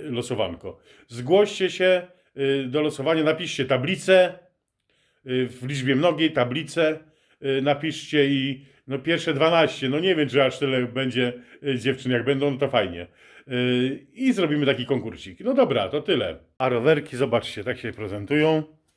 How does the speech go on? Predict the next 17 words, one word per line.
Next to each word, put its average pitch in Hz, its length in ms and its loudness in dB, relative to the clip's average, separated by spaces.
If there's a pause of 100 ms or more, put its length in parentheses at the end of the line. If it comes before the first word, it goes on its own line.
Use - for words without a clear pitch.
(260)
obydwa. 127 680 2 (300)
I, 160 440 0
i 170 140 -4
jeden 170 220 4
jest 165 180 2
całkowicie 156 480 4
sprawny, 135 580 -2 (240)
o, 123 320 -12
o 117 60 -8
ten. 123 300 -6 (720)
Napompowałem 160 880 4
go 143 200 2
i 180 140 -10
powietrze 170 460 -6
trzyma 147 460 2
już 120 320 -4
od, 135 400 -4